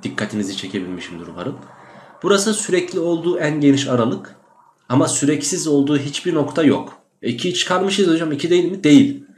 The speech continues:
Neden biliyor musun? Çünkü bu fonksiyon iki noktasında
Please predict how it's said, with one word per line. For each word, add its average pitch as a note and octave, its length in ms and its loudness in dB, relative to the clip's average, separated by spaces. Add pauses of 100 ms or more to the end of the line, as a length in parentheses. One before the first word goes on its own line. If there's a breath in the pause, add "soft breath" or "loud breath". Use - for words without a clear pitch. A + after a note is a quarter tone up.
(200 loud breath)
Neden D3 300 0
biliyor F#3+ 160 4
musun? - 240 -8 (340 soft breath)
Çünkü C#3+ 320 -6
bu F#3 60 -4
fonksiyon D#3 640 0 (260)
iki C3 280 -4
noktasında D3 920 -4